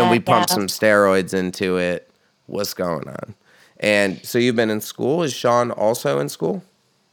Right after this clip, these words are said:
Speaker 1: No, Sean's not in school, but, um, he, he works, like, a very normie nine-to-five type job. Uh, I think most of us kind of do at this point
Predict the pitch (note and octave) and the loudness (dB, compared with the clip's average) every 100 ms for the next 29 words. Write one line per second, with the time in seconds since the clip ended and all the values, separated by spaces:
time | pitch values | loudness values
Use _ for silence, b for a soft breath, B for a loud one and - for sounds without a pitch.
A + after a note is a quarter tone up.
0 | B B - B3 F3+ D#3+ - D4 C#4+ D#4+ | B B 0 2 2 -2 -4 2 2 2
1 | F#4+ G#4 G4+ - - A3 G3+ G3+ G3+ G3 | 0 -2 -4 -6 -6 -2 2 2 2 -2
2 | G3+ G3 G3+ G#3 G3 F#3+ F#3+ G3+ - - | -4 -2 0 0 0 0 -2 -6 -12 -4
3 | D4+ C#4+ D4 D4 D#4 D#4 - B3+ A#3+ G#3+ | -2 0 0 2 2 0 -2 -2 -2 -2
4 | A3 A3 G#3 G#3 G#3 G#3 G3+ G3+ G#3 - | 0 2 2 0 0 -2 0 -2 -2 -4
5 | F#3+ F#3 F#3+ - G3 - F#3 F#3+ F#3+ F3+ | 0 0 -2 -6 -6 -6 -6 -2 0 0
6 | F#3 - b b _ - F#3 F#3+ F#3 - | -2 -6 b b _ 0 2 2 0 -2
7 | A#3 F4 B3 G3+ - G3 - A3 G3 E3+ | 0 2 2 0 -4 -6 -4 -2 -2 -2
8 | F#3 F#3+ G3 G#3 F#3+ - - G3 G3 G3 | 0 2 0 -4 -8 -8 -4 -2 0 0
9 | G3 | -2